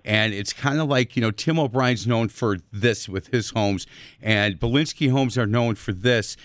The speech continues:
And it's interesting to see the different ways that each company go to market and some of the, the, the areas that they really emphasize,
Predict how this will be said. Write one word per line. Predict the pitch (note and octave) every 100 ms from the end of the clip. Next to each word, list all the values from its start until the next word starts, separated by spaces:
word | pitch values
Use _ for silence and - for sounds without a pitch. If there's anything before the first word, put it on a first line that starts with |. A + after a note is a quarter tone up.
| - -
And | B2+ B2
it's | A#2 F3+
interesting | G3+ - F#3+ E3+ F#3 D3
to | A#2+
see | - D#3
the | C3+ A2
different | - D3+ D#3 F#2+
ways | A#2 B2
that | A2+ E2+ -
each | D3 D3 - - - -
company | D#3 D#3 D#3
go | G#2 A#2+
to | A#2
market | G#2+ A#2 C3+ C3 G#2+ - - -
and | A2
some | - D3+ D3
of | B2 G#2+
the, | A#2
the, |
the | G#2+ A2+ -
areas | C3 C#3+ C3+ G#2
that | G#2+ F#2
they | B2+ B2+
really | G#2+ A#2+ D3+ D3 -
emphasize, | C#3+ - C#3+ - G#2+ G#2 G#2